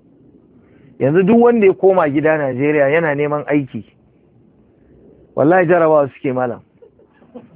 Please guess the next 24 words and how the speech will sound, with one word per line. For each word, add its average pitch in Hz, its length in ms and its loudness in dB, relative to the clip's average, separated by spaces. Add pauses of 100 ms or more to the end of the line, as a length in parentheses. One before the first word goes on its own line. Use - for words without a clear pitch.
(760)
Allah, 180 320 0 (340)
sun 190 140 -4
daina 208 220 2
yadda 165 260 0
wai, 170 140 4
wai 175 160 2
ka 175 160 0
zo 180 120 0
da 165 120 -2
wata, 151 280 -4 (340)
sun 170 140 -4
ga 170 80 2
excellent 170 540 0
a 143 80 -2
result 139 280 -4
ɗinka. 135 240 -10
Ka 180 160 0
san 208 160 -2
nan 214 140 -2
ku 185 140 -2
ana 196 180 0
ba 170 140 2
ku 139 100 -6
excellent. 131 400 -8